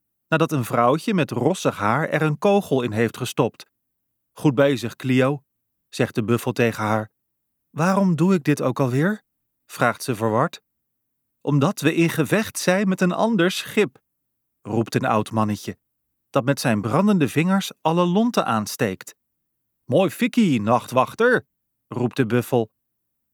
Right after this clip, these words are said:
Dan zoekt het viertal dekking achter een muur van kisten. Nog geen seconde later klinken er oorverdovende knallen, gevolgd door het geluid van brekend hout en schreeuwende mensen.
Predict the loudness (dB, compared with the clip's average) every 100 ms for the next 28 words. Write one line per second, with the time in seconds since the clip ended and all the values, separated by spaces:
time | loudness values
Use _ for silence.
0 | _ 0 0 0 -2 -2 -6 -4 0 2
1 | 2 0 2 0 0 -4 -6 -8 -2 0
2 | 2 4 2 0 0 -2 -2 -6 -16 _
3 | _ _ _ _ _ -2 0 0 0 -2
4 | 0 0 4 4 4 2 2 0 2 0
5 | 0 0 -2 0 2 2 2 2 2 2
6 | 0 0 -2 0 0 0 -6 -18 _ _
7 | _ _ -6 -2 4 4 2 -4 -4 -4
8 | 0 2 4 2 0 -2 -2 0 0 2
9 | -2 -2 0 0 -2 -10 _ _ _ -2
10 | -2 -2 0 2 2 -2 0 0 -2 -6
11 | -14